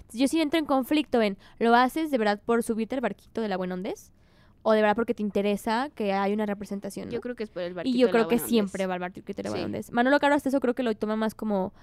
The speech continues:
Speaker 2: Sí.
Speaker 1: parte de su narrativa.
Speaker 2: Sí, él sí lo aborda
Speaker 1: Sí.
Speaker 2: más, o sea, porque, mm, algo muy cool fue la publicidad de la segunda temporada, ¿no?
Speaker 1: Sí, estuvo muy chida.
Speaker 2: Pero,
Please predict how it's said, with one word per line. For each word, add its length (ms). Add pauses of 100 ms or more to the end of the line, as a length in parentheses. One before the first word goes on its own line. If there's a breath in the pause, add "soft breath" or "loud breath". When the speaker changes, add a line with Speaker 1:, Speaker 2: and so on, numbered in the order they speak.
Speaker 2:
Sí. 140
Speaker 1:
parte 180
de 40
su 60
narrativa. 420 (760 soft breath)
Speaker 2:
Sí, 360
él 220
sí 240
lo 60
aborda 360
Speaker 1:
Sí. 60
Speaker 2:
más, 240
o 80
sea, 100
porque, 540
mm, 300
algo 280
muy 500 (180)
cool 320
fue 120
la 120
publicidad 500
de 80
la 100
segunda 280
temporada, 440
¿no? 80
Speaker 1:
Sí, 140
estuvo 240
muy 160
chida. 400
Speaker 2:
Pero, 220